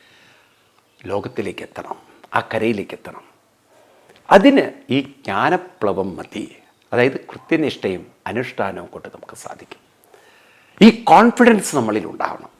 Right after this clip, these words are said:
"എനിക്കിത് സാധിക്കും, I can, I will, I must, I should" എന്ന് നമ്മൾ സ്വയം നമ്മളിൽ തട്ടി, തട്ടി, തട്ടി ഉണർത്തി പറയണം. രാവിലെ എണീക്കുമ്പോൾ തന്നെ "Yes, I can, എനിക്ക് ഉണരാൻ പറ്റും."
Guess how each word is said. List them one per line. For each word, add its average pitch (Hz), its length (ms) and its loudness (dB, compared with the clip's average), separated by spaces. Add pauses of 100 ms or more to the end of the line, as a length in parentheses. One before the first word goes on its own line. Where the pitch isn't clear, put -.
(160)
"എനിക്കിത് 160 280 4
സാധിക്കും, 104 580 -4 (240)
I 139 100 2
can, 127 460 -6 (360)
I - 20 -2 (260)
will, 131 160 4 (340)
I - 20 0 (280)
must, 139 240 2 (240)
I 127 60 0
should" 123 360 2 (840)
എന്ന് 151 200 6
നമ്മൾ 117 280 -2
സ്വയം 156 540 0
നമ്മളിൽ 156 340 -2 (100)
തട്ടി, 147 400 -6
തട്ടി, 131 260 -10 (100)
തട്ടി 135 220 -10
ഉണർത്തി 113 440 -10
പറയണം. - 340 -20 (720)
രാവിലെ 143 260 4
എണീക്കുമ്പോൾ 170 460 4
തന്നെ 151 120 0
"Yes, 175 480 6
I - 40 8 (220)
can, 202 180 8 (220)
എനിക്ക് 196 460 -2
ഉണരാൻ 196 380 4
പറ്റും." 123 300 -2